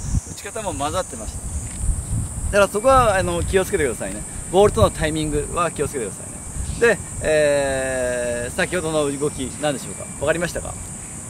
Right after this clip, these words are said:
今から、えー、じゃあ答えいきますよ。答えは、えー、右腕の引き方なんですよね。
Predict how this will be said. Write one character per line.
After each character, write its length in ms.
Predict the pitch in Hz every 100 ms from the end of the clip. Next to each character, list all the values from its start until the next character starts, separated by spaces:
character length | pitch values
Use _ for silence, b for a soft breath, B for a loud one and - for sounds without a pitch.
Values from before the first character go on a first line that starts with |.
| - - - -
今 140 | 165
か 60 | 147
ら、 180 | 127 101
え 120 | 139
ー、 20 | 120
じ 100 | 135
ゃ 40 |
あ 20 |
答 240 | 147 180 160
え 40 |
い 40 |
き 60 | 110
ま 100 | 107
す 80 | -
よ。 80 | 107 - - - - -
答 240 | 196 214
え 60 | 156
は、 420 | 147 151 127 98 - -
え 220 | 131 135 131
ー、 0 |
右 260 | 151 190 233
腕 160 | 226
の 80 | 233
引 60 | 208
き 120 | -
方 180 | 220 202
な 140 | 202 180
ん 80 |
で 60 | 135
す 100 | -
よ 100 | 110
ね。 220 | 104 101